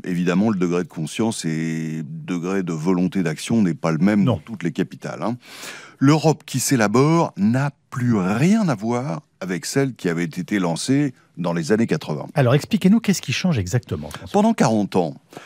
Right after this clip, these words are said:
Speaker 1: on s'est attelé à construire le marché unique,
Speaker 2: Mhm.
Speaker 1: libéral, avec l'élimination des frontières et l'intensification de la politique de concurrence.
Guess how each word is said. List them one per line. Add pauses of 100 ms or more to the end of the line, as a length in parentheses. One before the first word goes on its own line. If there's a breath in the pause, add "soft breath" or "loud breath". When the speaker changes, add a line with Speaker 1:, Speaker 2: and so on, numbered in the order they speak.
(140 loud breath)
Speaker 1:
on
s'est
attelé (120)
à
construire
le
marché
unique,
Speaker 2:
Mhm. (180)
Speaker 1:
libéral, (380 loud breath)
avec
l'élimination
des
frontières (480 loud breath)
et
l'intensification
de
la
politique
de
concurrence.